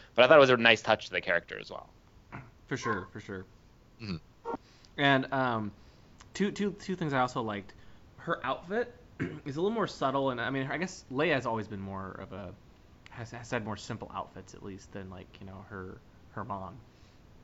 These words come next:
Speaker 2: But, uh, uh, her outfit is actually based on an early Ralph McQuarrie painting, like, like
Speaker 3: Mm-hmm.
Speaker 2: much in the show. It's kinda cool the way they do that. I'm, I'm not
Speaker 1: Yep.
Speaker 2: as big a fan of,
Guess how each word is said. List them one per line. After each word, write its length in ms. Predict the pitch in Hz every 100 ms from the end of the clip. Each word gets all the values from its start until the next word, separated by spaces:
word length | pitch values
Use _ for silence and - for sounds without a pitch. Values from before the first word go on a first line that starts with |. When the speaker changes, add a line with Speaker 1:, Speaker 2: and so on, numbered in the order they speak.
| - - - - - - -
Speaker 2:
But, 400 | 113 113 101 -
uh, 340 | 107 101 95 92 - - - - - - - - - -
uh, 340 | 98 90 90 - - - - - -
her 200 | - 160
outfit 380 | 147 160 - 143
is 100 | 113
actually 340 | 107 123 - 120
based 440 | - 117 117 - -
on 300 | 107 104 101
an 100 | 101 -
early 380 | 131 135 131 123
Ralph 340 | 101 107 113
McQuarrie 420 | 104 - 104 101 -
painting, 320 | 95 95 76 117 - - - - - -
like, 240 | 117 113
like 160 | 117 107
Speaker 3:
Mm-hmm. 100 | 90
Speaker 2:
much 240 | 123 -
in 80 | 110
the 80 | 101
show. 200 | - 92 82
It's 100 | -
kinda 180 | 180
cool 180 | - 139
the 80 | 123
way 140 | 110
they 120 | 104 98
do 180 | 104
that. 180 | 113 131 -
I'm, 180 | 107 - - - -
I'm 180 | 123 123
not 180 | 120 131
Speaker 1:
Yep. 80 | -
Speaker 2:
as 40 |
big 160 | 147 147
a 60 | 139
fan 380 | - 135 127 123
of, 380 | 95 104 98